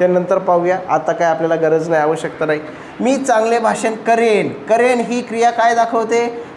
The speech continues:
करेन, भविष्यातील दाखवते. म्हणजे इथं झाला भविष्यकाळ, बरोबर. आणि पुढे काय? तो गावाला गेला होता, भूतकाळ.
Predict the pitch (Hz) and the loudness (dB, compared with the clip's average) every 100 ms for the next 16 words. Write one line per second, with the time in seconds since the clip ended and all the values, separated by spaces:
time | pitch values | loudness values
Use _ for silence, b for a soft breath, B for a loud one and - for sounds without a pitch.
0 | - 214 226 208 147 170 208 208 240 - | -2 2 4 2 0 0 0 0 -2 -2
1 | 220 202 196 185 185 160 170 180 190 196 | 0 0 0 -2 0 -2 -2 -2 -2 -2
2 | 185 185 196 233 - - - - 127 170 | 0 2 2 2 -2 -12 -16 -12 -6 -2
3 | 190 214 - 208 185 185 127 90 - - | -2 -4 -6 -4 -2 0 0 -2 -6 -10
4 | - - - - - - - - - - | -16 -16 -16 -16 -16 -18 -18 -16 -16 -12
5 | - - - 156 190 240 180 139 151 180 | -12 -12 -8 -2 0 2 2 0 -2 0
6 | 196 220 220 226 240 240 226 214 220 226 | 0 2 0 0 0 0 4 4 4 2
7 | 208 214 226 226 220 214 208 180 147 127 | 0 0 2 2 2 0 2 2 0 -2
8 | 160 170 - 208 196 170 - 90 - | -8 -8 -6 2 4 4 2 -4 -10